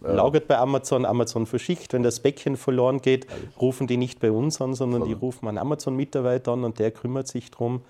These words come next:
Speaker 1: Herrlich, herrlich. Du, und jetzt sagst du Menschen aus Fleisch und Blut, da stimme ich dir natürlich zu. Hast du denn, und ich weiß ja, du hast ja ein paar Aus-, also ich meine, das immens viele Erfolgsbeispiele, aber ich glaube, es gibt auch so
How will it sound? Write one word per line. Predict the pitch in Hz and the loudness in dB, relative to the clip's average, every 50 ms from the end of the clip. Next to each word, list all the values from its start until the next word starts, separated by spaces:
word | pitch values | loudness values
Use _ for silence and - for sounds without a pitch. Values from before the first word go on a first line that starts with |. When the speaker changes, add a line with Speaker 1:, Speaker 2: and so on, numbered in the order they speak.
| _ _ - - _ _ - | _ _ -20 -20 _ _ -10
Speaker 1:
Herrlich, | 78 67 69 - - _ _ _ _ _ _ _ _ _ | -10 -10 -10 -12 -18 _ _ _ _ _ _ _ _ _
herrlich. | - 110 107 117 120 _ - - - - - - - - - - - _ | -18 -16 -16 -16 -18 _ -20 -20 -20 -20 -20 -20 -20 -20 -20 -20 -8 _
Du, | - 139 | 4 4
und | 135 | 6
jetzt | 131 123 120 | 6 4 2
sagst | 135 120 - - | 0 0 0 0
du | 120 | 2
Menschen | 104 107 110 151 151 - 135 | 2 2 2 0 -2 -4 -2
aus | 113 101 - | -2 -2 -2
Fleisch | - - 104 101 107 110 - | 0 2 4 4 4 2 -2
und | 98 80 | -4 -4
Blut, | 80 92 120 165 180 - - | -2 0 0 0 -2 -4 -4
da | - 104 113 | -4 -4 -4
stimme | - - 127 117 131 | -4 -2 -2 -2 -2
ich | 139 139 | -2 -2
dir | - 110 | -2 -2
natürlich | 113 107 110 - 117 95 95 92 - | -2 -2 -4 -4 -4 -4 -4 -6 -10
zu. | - - 120 131 131 - - - - - - - - - | -8 -4 -4 -4 -4 -6 -12 -20 -20 -20 -20 -20 -20 -12
Hast | - - 110 113 - - | -6 -4 -4 -4 -4 -6
du | - 98 | -8 -6
denn, | 110 110 104 | -4 -4 -4
und | 92 85 80 - | -6 -8 -10 -12
ich | 92 87 | -14 -12
weiß | - - 95 104 107 | -10 -10 -10 -8 -6
ja, | 113 | -6
du | 101 98 | -6 -6
hast | 98 98 - | -6 -8 -8
ja | - 82 | -10 -10
ein | - | -10
paar | - - - - - | -10 -10 -10 -10 -10
Aus-, | - 82 90 104 - - | -8 -8 -8 -8 -8 -12
also | 57 57 60 | -14 -14 -14
ich | - - 76 | -16 -14 -12
meine, | 73 69 67 | -10 -10 -10
das | 67 - _ _ _ _ _ _ _ _ - _ - | -12 -14 _ _ _ _ _ _ _ _ -18 _ -4
immens | 117 101 95 98 101 110 127 143 127 - - | -2 0 2 4 4 4 4 2 0 -4 -6
viele | - 107 87 | -6 -2 -2
Erfolgsbeispiele, | 80 - - 82 76 - - - - - - - - - - | -2 -2 -4 -8 -8 -8 -10 -12 -12 -12 -14 -16 -16 -14 -12
aber | - 65 73 71 76 | -8 -8 -8 -8 -8
ich | |
glaube, | - - 82 76 | -8 -8 -8 -8
es | 73 - | -10 -12
gibt | 82 - - | -14 -10 -10
auch | 80 76 | -10 -10
so | - 82 | -10 -12